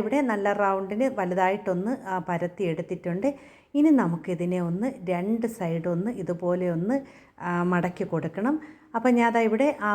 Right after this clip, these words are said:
ഒരു സൈഡ് ഇതുപോലെ മടക്കി ഈ ഒരു സൈഡും അതുപോലെ ഒന്ന് മടക്കി കൊടുത്ത ശേഷം നമുക്കിതിലേക്ക് സൺഫ്ലവർ ഓയിൽ തേച്ച് കൊടുക്കാം. അധികം എണ്ണയൊന്നും ഇതിന് ആവശ്യമില്ല കേട്ടോ. ഞാൻ അപ്പോഴേ ആ ഒരു എല്ലാ ഭാഗത്തും ഒന്ന്, ഏ,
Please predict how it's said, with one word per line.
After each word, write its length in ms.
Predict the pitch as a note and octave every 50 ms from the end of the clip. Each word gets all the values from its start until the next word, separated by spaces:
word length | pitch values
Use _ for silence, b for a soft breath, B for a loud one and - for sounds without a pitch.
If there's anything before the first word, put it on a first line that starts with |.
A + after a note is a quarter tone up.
| G#3 G#3
ഒരു 120 | G#3 G#3+ G#3 G#3
സൈഡ് 260 | - G3 F#3 F#3 F#3 F#3+
ഇതുപോലെ 360 | F3+ F#3+ F#3 G3 G3 F#3+ F#3+ F#3 F3+
മടക്കി 300 | F3 E3+ F3 E3+ - C4+ B3+ A#3+
ഈ 20 | A3 G3+
ഒരു 100 | G3+ G3+ G3 -
സൈഡും 340 | - - F#3+ F3+ F3+ A#3 A#3 - G3
അതുപോലെ 460 | F#3+ F3+ F#3 F3+ F#3+ F#3 G3+ G#3+ A#3 A3+ G3
ഒന്ന് 160 | E3+ F3 F#3+ G3 F3+
മടക്കി 320 | E3 E3 F3 E3+ - G3 F#3 -
കൊടുത്ത 340 | E3 D#3 - - - F3 E3+ F3 -
ശേഷം 300 | E3 D#3+ D#3+ - C4 D#4 D#4 B B B B B B -
നമുക്കിതിലേക്ക് 680 | C4 C4 C4 C4 A3+ F3 F#3+ F3+ F#3 F3 E3+ - - C4 - -
സൺഫ്ലവർ 500 | G#3+ F3+ F3+ F3 - G3 F#3 F3+ F3 F3+ E3+
ഓയിൽ 200 | E3 D#3+ E3 F#3+ G#3 G#3 -
തേച്ച് 280 | D#3+ D3+ D3 - E3+ D#3 E3+
കൊടുക്കാം. 280 | D#3 D#3+ - A3+ A#3+ A#3+ B B B B B A#3 B3
അധികം 280 | A3+ C4+ C4 C#4+ D4 C#4+ A#3 G3+ F#3+
എണ്ണയൊന്നും 560 | G3 G#3 G#3+ A3 G3+ F#3 F3+ G3 A3 B3+ A#3+ G3+
ഇതിന് 180 | F3 F3+ F3+ E3+ E3+
ആവശ്യമില്ല 460 | F3 F3 F3+ - - F#3 E3 D#3+ F#3 G3+ G3+
കേട്ടോ. 160 | F#3+ F#3 F3+ F3+
ഞാൻ 80 | F#3+ F#3+ F3+
അപ്പോഴേ 240 | F#3 A#3 A3+ - A#3 E3+ F#3
ആ 20 | F#3 F#3+ F#3+
ഒരു 100 | F#3 G3 F#3 F3+
എല്ലാ 260 | F#3+ G#3+ A#3 B3+ A#3 A#3 G#3
ഭാഗത്തും 380 | F3+ E3+ E3 F3 E3+ - F#3 F3+
ഒന്ന്, 160 | F3 G#3 C4+ D4 B B B B B B B F#3+
ഏ, 40 | F#3